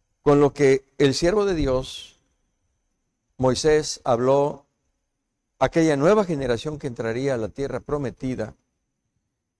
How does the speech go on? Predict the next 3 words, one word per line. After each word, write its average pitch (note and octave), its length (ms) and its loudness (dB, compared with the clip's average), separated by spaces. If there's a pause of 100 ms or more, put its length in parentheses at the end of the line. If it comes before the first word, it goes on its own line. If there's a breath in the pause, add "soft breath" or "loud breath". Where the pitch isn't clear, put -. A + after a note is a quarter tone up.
(100)
estableció D#3+ 960 0 (460)
la D3+ 160 6
directriz D3 1000 -4